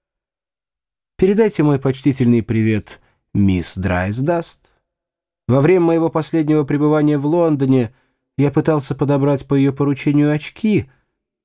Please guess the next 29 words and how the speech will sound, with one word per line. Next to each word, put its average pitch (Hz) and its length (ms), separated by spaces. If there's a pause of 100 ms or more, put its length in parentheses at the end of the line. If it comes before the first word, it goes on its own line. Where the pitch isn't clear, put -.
надеясь, 202 320
что - 200
она 170 160
получила 143 460
их 117 140
в - 60
сохранности 131 800
и 101 60
что - 180
они 139 140
оказались 101 460
подходящими. 87 1000 (960)
Я 180 100
посылаю 196 400
это 185 140
письмо 185 320
с - 120
нарочным, 127 640
и 110 80
оно, 131 200
вероятно, 135 420
задержится 143 680
в - 100
пути. 90 520 (600)
По 107 80
последним 110 560
известиям 104 600
из 95 120
Эдинбурга, 123 800